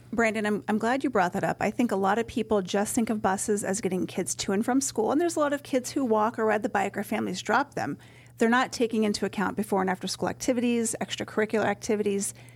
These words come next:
field trips. These buses run the entire day. So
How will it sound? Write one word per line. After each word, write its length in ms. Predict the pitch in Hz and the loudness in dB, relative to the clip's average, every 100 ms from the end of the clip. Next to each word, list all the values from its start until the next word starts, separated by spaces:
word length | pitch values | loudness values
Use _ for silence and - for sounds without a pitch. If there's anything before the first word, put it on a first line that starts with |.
| - | -20
field 420 | - - 233 226 | -18 2 4 4
trips. 340 | 226 233 226 - | 2 0 0 0
These 240 | 226 247 | 0 2
buses 380 | 233 247 220 202 | 2 2 0 -2
run 520 | 190 220 220 - - - - - - | 0 0 0 -2 -4 -6 -18 -20 -8
the 180 | 202 196 | 0 2
entire 420 | 190 - - - | 2 0 -2 -2
day. 280 | - - | -6 -6
So 60 | - | -8